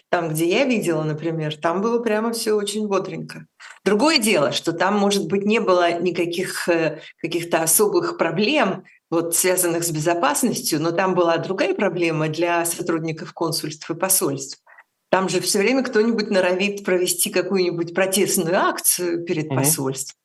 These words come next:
Speaker 1: что-нибудь там выйти с плакатом или с чем-нибудь, как-нибудь что-нибудь там такое организовать. Вот это вот, наверное, м, является, м, такой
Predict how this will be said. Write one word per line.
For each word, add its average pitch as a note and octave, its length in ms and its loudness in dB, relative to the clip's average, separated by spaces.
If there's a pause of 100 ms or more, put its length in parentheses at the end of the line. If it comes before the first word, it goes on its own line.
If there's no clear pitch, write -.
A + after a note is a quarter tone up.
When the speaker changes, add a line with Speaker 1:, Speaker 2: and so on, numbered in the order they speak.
(400)
Speaker 1:
что-нибудь G3 500 2
там F3 200 2
выйти A3 300 0
с G#3 100 0
плакатом G3 720 2
или E3 260 0
с - 160 -4
чем-нибудь, F#3 760 -2 (360)
как-нибудь E3+ 480 0
что-нибудь G3+ 520 0
там F#3+ 180 0
такое F#3+ 280 2
организовать. F3+ 920 2 (480)
Вот F3 180 2
это D#4+ 200 4
вот, G3 200 2
наверное, D3 720 -2
м, - 340 -10
является, D#3 960 0
м, - 440 -10
такой D3 380 0